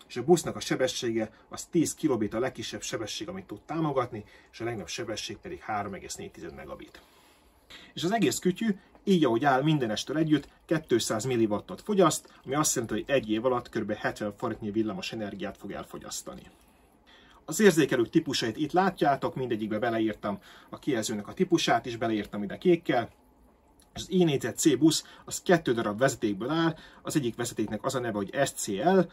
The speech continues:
a másiknak az a neve, hogy S D A. És mindegyik egységnek, ennek is, illetve ennek is van egy S D A,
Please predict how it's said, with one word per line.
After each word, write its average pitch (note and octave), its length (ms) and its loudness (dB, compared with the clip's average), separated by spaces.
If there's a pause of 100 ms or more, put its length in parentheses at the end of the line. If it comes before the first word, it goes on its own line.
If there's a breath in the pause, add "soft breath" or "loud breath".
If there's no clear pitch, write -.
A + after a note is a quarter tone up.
(160 loud breath)
a - 80 -12
másiknak C3 420 0
az C3 120 -4
a B2 40 -2
neve, A2+ 140 -4
hogy A2 200 -2 (120)
S A#2+ 140 -12
D G#2 180 -2
A. D#2 240 -8 (260 loud breath)
És - 120 -8
mindegyik A#2 480 2
egységnek, - 540 0
ennek D#3+ 320 0
is, - 240 -6 (100)
illetve A#2+ 280 -6
ennek C3 220 -4
is - 220 -6
van A#2 120 -10
egy C#3+ 200 -4
S D#3 80 -4
D C#3+ 60 -6
A, B2 260 0